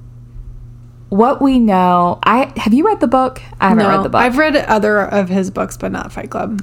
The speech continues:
Speaker 1: Which is why we don't know how to pronounce his last name.
Speaker 2: Mm.
Speaker 1: Um, but learning that this, uh, movie was based on a book, and of course there are always details that the movie leaves out or that the movie puts in,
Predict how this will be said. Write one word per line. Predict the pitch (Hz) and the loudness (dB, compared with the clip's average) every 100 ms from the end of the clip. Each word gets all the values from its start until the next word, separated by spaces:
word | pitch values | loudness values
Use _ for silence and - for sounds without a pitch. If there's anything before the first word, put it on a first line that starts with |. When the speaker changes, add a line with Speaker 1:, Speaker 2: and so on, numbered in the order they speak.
| - | -2
Speaker 1:
Which | 196 | 0
is | 185 | 2
why | 175 165 | 2 2
we | |
don't | 156 143 | 2 -2
know | - 156 | -4 -6
how | - | -6
to | |
pronounce | - 185 92 - | -8 -6 -6 -6
his | - | -6
last | - - - | -6 -6 -8
name. | 95 - - - - | -8 -8 -10 -14 -10
Speaker 2:
Mm. | 226 196 - - - - | -8 -8 -14 -18 -12 0
Speaker 1:
Um, | 208 202 190 180 180 - - - - - - - - - - | 2 4 4 2 0 -4 -14 -20 -20 -20 -20 -20 -20 -16 0
but | 240 226 - - - - - - - | 2 2 -2 -8 -16 -20 -20 -12 0
learning | 208 269 320 320 | 2 4 2 2
that | 247 214 | 2 2
this, | 208 - - - - | 0 -2 -16 -20 -2
uh, | 196 190 185 | 2 4 4
movie | 185 202 214 | 4 4 4
was | 196 190 | 2 2
based | 185 185 | 2 2
on | 180 | 0
a | 175 | 0
book, | 180 294 202 202 - | 2 2 2 0 0
and | 196 | 0
of | 185 | 2
course | - 202 190 | 2 0 2
there | 196 185 | 2 4
are | |
always | - 180 196 196 | 4 2 2 2
details | 190 185 175 170 | 0 2 0 2
that | 175 | -2
the | - | 2
movie | 196 262 247 | 2 2 2
leaves | 247 233 220 | 2 2 2
out | 214 202 196 - | 2 2 0 0
or | - 180 | 0 2
that | 170 170 - - | 2 0 -2 -2
the | 185 | 2
movie | 175 180 180 170 165 170 - - - - - | 2 2 2 2 2 -2 -8 -20 -20 -20 -8
puts | - - - | 0 0 2
in, | - 226 214 202 | 0 2 4 2